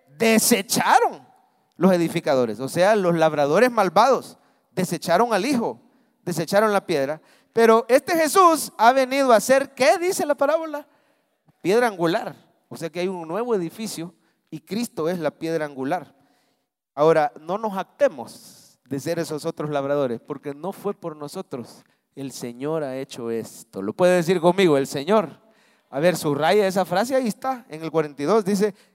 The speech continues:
"El Señor ha hecho esto".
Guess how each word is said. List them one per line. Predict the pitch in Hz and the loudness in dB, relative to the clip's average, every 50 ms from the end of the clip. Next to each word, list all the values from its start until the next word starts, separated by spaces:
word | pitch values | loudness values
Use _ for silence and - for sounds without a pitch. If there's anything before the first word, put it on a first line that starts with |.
| _ | _
"El | - 190 190 175 165 160 | -4 -2 0 0 -2 -4
Señor | - 170 160 135 127 127 143 180 214 233 240 240 240 233 226 220 202 - | -6 -8 -8 -10 -8 -6 -4 -2 0 0 0 0 -2 -2 -4 -6 -8 -6
ha | 190 202 208 208 208 196 | -4 -2 -2 -2 -2 -4
hecho | 180 185 202 208 202 - - - 196 196 196 196 190 - | -4 -4 -4 -4 -6 -8 -10 -10 -8 -6 -6 -6 -8 -10
esto". | - 180 180 175 165 - - - - _ - 160 156 135 123 | -10 -10 -8 -8 -10 -12 -14 -18 -18 _ -10 -10 -8 -8 -10